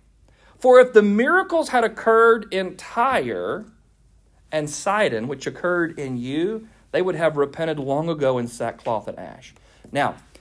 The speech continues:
I need to give you some little heads-up warning here. Uh,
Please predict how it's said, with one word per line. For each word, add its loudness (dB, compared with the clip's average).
I -18
need -10
to -6
give -8
you -8
some -10
little -6
heads-up -4
warning -4
here. -14
Uh, -2